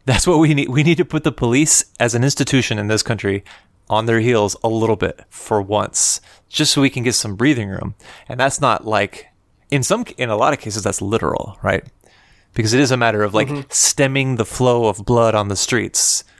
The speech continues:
Speaker 1: Um, I think that we have to be able to advocate what some people call non-reformist reforms. And any limitation on the power of the state to murder the citizens when they get up, uh, I'm not gonna say uppity, <laughs> to murder citizens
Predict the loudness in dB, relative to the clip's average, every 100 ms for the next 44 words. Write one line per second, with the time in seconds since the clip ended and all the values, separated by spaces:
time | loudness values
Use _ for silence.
0 | _ _ _ _ 0 0 0 -6 -10 -14
1 | _ _ _ _ _ _ _ _ _ _
2 | _ _ _ _ _ _ -4 0 0 2
3 | 0 2 2 2 -2 -2 -2 0 2 2
4 | 0 0 -4 -4 -4 -4 -6 -4 -6 -4
5 | -4 -4 -4 -4 -2 -2 -4 -4 -4 -4
6 | -10 -6 -6 -6 -8 -12 -12 -16 -8 -6
7 | -2 2 2 2 2 0 0 -2 -2 -4
8 | -2 -2 0 -2 -2 -2 -2 -2 -6 -20
9 | _ -12 -2 0 2 0 0 -2 -2 0
10 | -2 -4 -6 -4 -2 -2 0 -2 -4 -14
11 | _ _ -4 -2 -2 -4 -8 -8 -8 -8
12 | -2 -2 -2 -2 0 0 -2 -14 _ -14
13 | -14 -6 -6 -2 0 2 2 2 2 2
14 | 0 -2